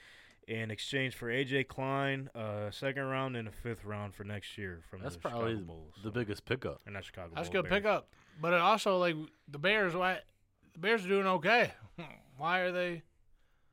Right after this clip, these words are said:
Speaker 2: Uh, they got, they're, they're getting rid of everyone.
Speaker 1: Yeah,
Speaker 2: They
Speaker 1: they
Speaker 2: got rid of Robert Quinn, too.
Speaker 3: I know, I'm saying, but, like, they're doing okay.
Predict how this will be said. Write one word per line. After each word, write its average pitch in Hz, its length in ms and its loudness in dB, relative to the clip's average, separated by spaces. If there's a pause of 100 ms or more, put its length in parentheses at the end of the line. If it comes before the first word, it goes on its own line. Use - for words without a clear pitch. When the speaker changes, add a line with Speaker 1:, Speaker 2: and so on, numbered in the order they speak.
(1000)
Speaker 2:
Uh, 127 120 6
they 131 120 6
got, 127 320 4
they're, 123 240 0
they're 123 140 2
getting 104 200 -2
rid 90 120 -6
of 85 80 -8
everyone. 82 260 -6
Speaker 1:
Yeah, 101 220 0
Speaker 2:
They 101 80 -4
Speaker 1:
they 113 60 0
Speaker 2:
got 120 160 0
rid 117 120 0
of 110 80 0
Robert 110 320 2
Quinn, 107 280 0
too. 113 340 -2
Speaker 3:
I 180 140 -2
know, 233 160 4
I'm 165 180 2
saying, 226 320 2
but, 156 100 0
like, 151 160 0
they're 165 180 0
doing 196 240 2
okay. 175 460 0